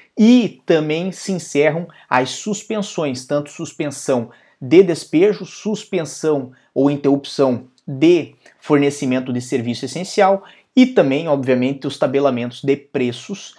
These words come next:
são encerrados no mês subsequente ao encerramento do estado de emergência, que, em outras palavras, quer dizer no dia dois de junho de dois mil e vinte. Lembrando a todos vocês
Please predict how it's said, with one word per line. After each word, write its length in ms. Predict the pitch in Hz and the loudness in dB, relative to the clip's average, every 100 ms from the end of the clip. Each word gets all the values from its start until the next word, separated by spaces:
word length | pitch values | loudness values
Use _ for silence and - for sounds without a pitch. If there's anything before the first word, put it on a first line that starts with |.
| _ | _
são 400 | - - 151 139 | -20 -6 -2 -2
encerrados 1000 | 139 139 - 160 117 117 117 139 147 - _ _ - | -2 -6 -6 -4 -2 0 0 -2 -12 -18 _ _ -6
no 180 | 143 | -2
mês 280 | 139 131 127 | 0 0 -2
subsequente 720 | - 131 123 147 143 120 120 | -4 -10 -8 -8 -6 -8 -6
ao 60 | 123 | -8
encerramento 520 | 123 123 120 123 127 | -6 -6 -6 -6 -6
do 60 | 127 | -8
estado 240 | 123 120 | -4 -4
de 60 | 123 | -2
emergência, 480 | 135 135 185 - - - _ - | -2 -2 -2 -6 -14 -20 _ 0
que, 440 | 285 247 254 - | 4 4 2 -4
em 120 | 202 175 | -2 0
outras 260 | 170 165 | 0 0
palavras, 440 | - 147 135 127 - | 0 2 2 0 -4
quer 180 | 135 | -4
dizer 460 | 131 120 117 123 123 _ _ 139 | -4 -4 -4 -4 -6 _ _ -6
no 180 | 139 | -4
dia 460 | 127 127 135 123 123 _ _ | -4 -2 0 0 -4 _ _
dois 680 | 113 123 123 123 120 - - | -8 0 2 2 -4 -12 -16
de 280 | 120 120 113 | -6 -4 -4
junho 560 | 104 123 123 120 113 113 _ | -4 -4 -2 -2 -4 -8 _
de 160 | 120 107 | -8 -4
dois 200 | 113 104 | -4 -4
mil 140 | 120 | -6
e 40 | |
vinte. 400 | 127 95 - - _ _ - | -6 -10 -14 -20 _ _ -4
Lembrando 360 | 143 147 165 | 0 6 6
a 60 | 165 | 6
todos 240 | 170 156 | 0 -4
vocês 720 | 147 170 - 190 254 - - | -4 -4 0 0 0 -6 -18